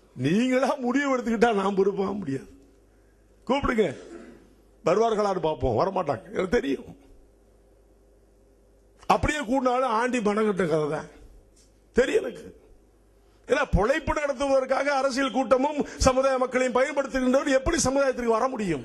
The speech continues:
யோசித்து பாருங்க. திடீர் படக்காரன் அத்தராட்டில் கொலை பிடிப்பான்னு கிராமத்துல பழமொழி, அதுதான் நடந்துகிட்டு இருக்கு. எட்டு ஆண்டுகள் இருந்தோம்ல, உள்ளதானே இருந்தேன். ஏன் சமுதாயத்தை வழி நடத்திருக்கலாமே, ஏன் நடத்தல? சமுதாயத்துக்காக பாடுபட்ட தலைவர்கள்,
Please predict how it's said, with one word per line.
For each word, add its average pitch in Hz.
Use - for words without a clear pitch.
யோசித்து 208
பாருங்க. 160
திடீர் 269
படக்காரன் 240
அத்தராட்டில் 220
கொலை 196
பிடிப்பான்னு 208
கிராமத்துல 190
பழமொழி, 175
அதுதான் 196
நடந்துகிட்டு 185
இருக்கு. -
எட்டு 180
ஆண்டுகள் 247
இருந்தோம்ல, 214
உள்ளதானே 214
இருந்தேன். 202
ஏன் 175
சமுதாயத்தை 196
வழி 190
நடத்திருக்கலாமே, 160
ஏன் 175
நடத்தல? 165
சமுதாயத்துக்காக 208
பாடுபட்ட 165
தலைவர்கள், 156